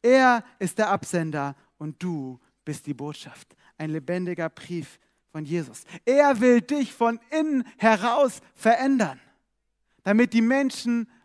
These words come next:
an dir, an deinem Handeln und Reden das Evangelium von Jesus Christus sehen und kennenlernen. Das ist unser Auftrag.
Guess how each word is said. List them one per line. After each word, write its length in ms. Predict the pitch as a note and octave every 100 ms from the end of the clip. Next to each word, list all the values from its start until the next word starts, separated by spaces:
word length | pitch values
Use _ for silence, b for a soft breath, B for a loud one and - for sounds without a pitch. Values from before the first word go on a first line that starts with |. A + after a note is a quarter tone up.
| b
an 300 | D#3+ E3 E3 -
dir, 480 | A3+ F#3+ C#3 C3 -
an 180 | C3+ C3+
deinem 420 | D#3+ G3+ A3 G#3 _ _ _ _ -
Handeln 380 | G#3 G#3+ G3+ G#3
und 180 | G#3 F#3+
Reden 480 | D3+ C3 A#2 A#2 A#2+ _
das 180 | _ A#2+
Evangelium 640 | C3 - A#2+ C3+ D3+ C#3+ C3+
von 160 | B2+
Jesus 300 | B2 B2+ A#2+
Christus 500 | - A#2+ - A#2 -
sehen 440 | C3 C#3 B2 A#2+ _ _ _ _ _
und 240 | C3 A#2+ _
kennenlernen. 520 | - C#3+ A2+ A2 - _ _ _ _ _ _ _ _ _ _ b b b
Das 420 | F3+ F3+ F3+ - _ _ _ -
ist 160 | D3
unser 280 | D#3+ D3+ C#3+
Auftrag. 540 | D#3+ - - F2 _